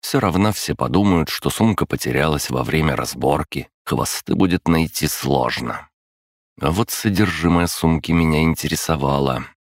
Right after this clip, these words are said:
и не только меня. Костя Левитан вел машину, но постоянно поглядывал назад, ждал, когда мы вскроем. Ярик тоже косился, он-то видел краем глаза, что там внутри.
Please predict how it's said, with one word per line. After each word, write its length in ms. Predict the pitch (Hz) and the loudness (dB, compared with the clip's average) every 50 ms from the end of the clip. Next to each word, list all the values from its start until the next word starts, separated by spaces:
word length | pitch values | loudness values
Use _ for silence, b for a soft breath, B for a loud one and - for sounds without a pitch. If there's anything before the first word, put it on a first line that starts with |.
| _ _ - | _ _ -6
и 200 | 60 62 64 65 | -2 0 2 2
не 240 | 69 73 80 82 - | 2 4 2 2 0
только 500 | - - 58 60 58 58 - - - 69 | -2 -2 -2 -2 -2 -4 -4 -6 -4 -2
меня. 560 | 67 71 73 71 64 53 52 50 - - - _ _ _ _ _ _ _ | 0 0 0 0 0 -2 -4 -6 -8 -12 -18 _ _ _ _ _ _ _
Костя 380 | - 90 101 - - - 76 65 | -2 -2 -2 -2 -4 -4 -2 -2
Левитан 460 | 62 58 67 65 - 85 90 90 76 | -2 -2 -2 -2 0 0 0 0 2
вел 240 | 64 78 85 85 76 | 2 2 2 2 2
машину, 680 | 62 55 - - - - - 85 82 80 71 67 65 | 0 -2 -4 -4 -2 0 2 2 4 2 2 0 -2
но 200 | 71 69 69 62 | -2 0 0 0
постоянно 640 | - - - - - 64 60 62 71 78 73 73 69 | -2 -4 -6 -6 -4 -4 -2 0 2 2 2 2 0
поглядывал 580 | - 71 65 69 65 65 67 71 71 73 76 | 0 -2 0 0 0 0 0 0 2 2 2
назад, 600 | 73 73 76 80 76 65 - - 58 - - - - _ _ _ - | 4 4 2 2 0 -2 -2 -4 -4 -4 -6 -14 -20 _ _ _ -6
ждал, 400 | 92 101 98 90 98 82 71 69 | -4 -2 0 0 0 0 0 -2
когда 320 | - 71 67 67 67 67 | -2 -2 0 0 0 0
мы 140 | 65 69 69 | 2 0 0
вскроем. 680 | - - - - - 76 67 60 58 57 57 57 - _ _ _ _ _ _ _ _ _ - | -2 -4 -4 -4 -2 -2 0 -2 -2 -4 -6 -10 -14 _ _ _ _ _ _ _ _ _ -4
Ярик 540 | - 67 67 80 90 95 92 78 - - | -4 0 0 0 2 2 0 0 -2 -6
тоже 400 | - - - 64 67 80 82 82 | -6 -4 -2 0 0 0 0 -2
косился, 800 | - - 76 - - - 80 76 76 - - - - 58 - - - | -2 -2 -2 -2 0 0 2 2 2 0 -2 -4 -6 -6 -6 -6 -2
он-то 360 | - - 71 69 - - 71 | 0 0 0 0 0 -2 -2
видел 440 | 58 58 60 62 65 - 76 78 78 | -2 -2 -2 -2 0 0 2 0 0
краем 420 | - - 80 85 82 82 80 80 | 0 -2 0 0 2 2 2 2
глаза, 420 | 73 82 80 87 80 73 - - - | 2 2 2 2 0 0 -2 -6 -6
что 260 | - - - - - | -8 -4 -4 -2 -2
там 240 | - 76 69 65 62 | 0 -2 -2 -2 -2
внутри. 680 | - - 78 80 78 - - - 64 65 - - - | 0 2 2 2 2 0 -4 -6 -6 -8 -10 -14 -18